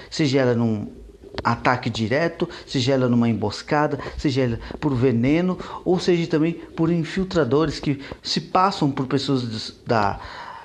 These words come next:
realeza ou a sociedade em si pra fazer esse golpe, que vai ser de uma necessidade do seu,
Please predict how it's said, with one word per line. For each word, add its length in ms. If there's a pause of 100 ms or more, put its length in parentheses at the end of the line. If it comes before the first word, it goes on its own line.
(280)
realeza 640
ou 180
a 80
sociedade 580
em 60
si 280 (260)
pra 320
fazer 440
esse 420 (220)
golpe, 800 (380)
que 260 (540)
vai 300
ser 200
de 80
uma 140
necessidade 640
do 380
seu, 560